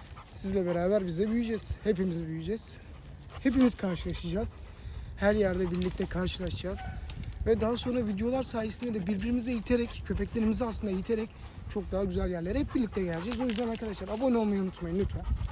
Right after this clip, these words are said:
Abone olun. Hadi Nova, koş. Gel. Köpeğimize itmeye devam ediyoruz. Şimdi az önce gördüm yeni bir, e, arkadaş grubu geliyor. Onlar da bizim abonemiz.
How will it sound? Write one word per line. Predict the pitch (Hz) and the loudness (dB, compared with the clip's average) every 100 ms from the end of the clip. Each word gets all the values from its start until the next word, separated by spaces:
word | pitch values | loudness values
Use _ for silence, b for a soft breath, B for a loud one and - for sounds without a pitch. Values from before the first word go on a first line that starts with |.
| - | -4
Abone | 180 180 202 | 0 4 4
olun. | 190 139 - - - - - - - | 4 -2 -10 -12 -12 -10 -8 -4 2
Hadi | 220 220 | 4 4
Nova, | 185 156 - - | 0 -2 -10 -6
koş. | 240 262 - - - - - - - - - - | -4 -4 -6 -14 -12 -10 -10 -12 -12 -12 -12 -10
Gel. | 190 190 185 180 - - - - - - - - - - - - - - - - - - - - - - - - - - - - - - - - - - - - - - - - 240 - - | -8 -8 -10 -14 -14 -14 -14 -10 -10 -10 -12 -14 -12 -8 -4 -2 -2 -2 -6 -14 -16 -16 -20 -20 -20 -20 -20 -20 -20 -20 -18 -18 -18 -20 -20 -18 -18 -18 -16 -16 -16 -14 -14 -12 -10 -10 -4
Köpeğimize | 226 226 226 214 226 | -2 0 0 0 -2
itmeye | 196 202 | -4 -8
devam | 208 202 180 | -8 -8 -10
ediyoruz. | 170 - | -10 -8
Şimdi | 202 220 - - - - - - - - - 196 | -4 -4 -4 -8 -12 -14 -14 -16 -16 -16 -8 -4
az | 180 | -2
önce | 196 220 | -2 -2
gördüm | 220 240 240 | -2 -2 0
yeni | 226 214 220 | 2 2 0
bir, | 240 | -2
e, | - - - 214 190 180 180 180 180 175 185 | -6 -12 -10 -6 -4 -4 -4 -4 -4 -4 -4
arkadaş | 180 175 196 - | -6 -4 -6 -6
grubu | 202 202 | -6 -4
geliyor. | 190 175 170 | -2 -2 -2
Onlar | 196 185 | -2 -2
da | |
bizim | 175 175 | -2 -2
abonemiz. | 185 175 180 175 226 - | -2 0 0 -2 -6 -10